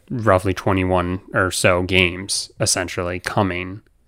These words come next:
And that's just, like, crazy. And, and some of the things that they showed were, I guess, like, content updates. And I don't know if those are included in, like, the overall numbers and whatnot, um, in terms of games shown. But, uh, it's just that they, like, they nailed it. They did exactly what I,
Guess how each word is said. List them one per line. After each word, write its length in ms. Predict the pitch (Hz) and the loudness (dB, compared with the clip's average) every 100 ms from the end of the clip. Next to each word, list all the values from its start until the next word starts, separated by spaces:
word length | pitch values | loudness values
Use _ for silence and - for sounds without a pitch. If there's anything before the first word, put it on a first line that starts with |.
| _ _ _ | _ _ _
And 120 | 131 | 6
that's 120 | 143 - | 6 6
just, 200 | 160 - | 2 4
like, 140 | 135 | 2
crazy. 400 | - 151 127 92 | 6 6 6 6
And, 180 | 113 139 | 4 6
and 140 | 143 | 4
some 160 | 156 165 | 6 6
of 80 | 147 | 6
the 100 | 113 | 6
things 160 | 113 | 4
that 120 | 101 101 | 4 2
they 80 | |
showed 200 | 92 98 | 2 2
were, 160 | 95 92 | 2 2
I 60 | 92 | 2
guess, 180 | 92 | 2
like, 140 | 98 - | 0 0
content 360 | 95 90 95 | 0 0 -2
updates. 360 | 92 - 92 101 | -2 -2 -2 2
And 80 | 95 | 4
I 20 | |
don't 100 | 95 | 4
know 100 | 92 | 2
if 60 | 95 | 0
those 200 | 98 92 | 0 0
are 80 | |
included 420 | 90 - 95 90 92 | -2 0 0 0 -2
in, 140 | 92 | -2
like, 160 | 92 - | -2 -2
the 60 | |
overall 360 | 98 95 92 92 | -2 2 2 2
numbers 400 | 90 92 98 98 | 0 0 -2 -2
and 100 | 92 | -2
whatnot, 460 | 95 101 95 - - - - - | -2 -2 -4 -6 -12 -20 -20 -2
um, 500 | 95 87 90 101 117 _ - _ _ _ _ _ _ _ - | 0 0 -2 -8 -12 _ -20 _ _ _ _ _ _ _ 4
in 120 | 123 | 4
terms 240 | 113 104 95 | 6 4 2
of 80 | |
games 260 | - 95 92 | 0 0 0
shown. 400 | - 101 113 92 - | 2 4 4 2 -2
But, 280 | 95 95 _ - | -2 -4 _ -8
uh, 200 | 113 110 - | -4 -4 0
it's 220 | 117 - | 0 4
just 440 | 131 107 - - _ _ _ _ _ _ _ | 6 4 2 -4 _ _ _ _ _ _ _
that 240 | 120 107 117 | 4 6 6
they, 120 | 120 | 8
like, 220 | 123 120 | 8 6
they 140 | 117 123 | 6 6
nailed 240 | 147 185 | 6 4
it. 160 | - - | 0 2
They 120 | 104 | 4
did 220 | 123 123 | 8 8
exactly 460 | 117 107 120 135 123 | 8 6 4 2 2
what 200 | 127 117 | 4 6
I, 200 | 117 | 4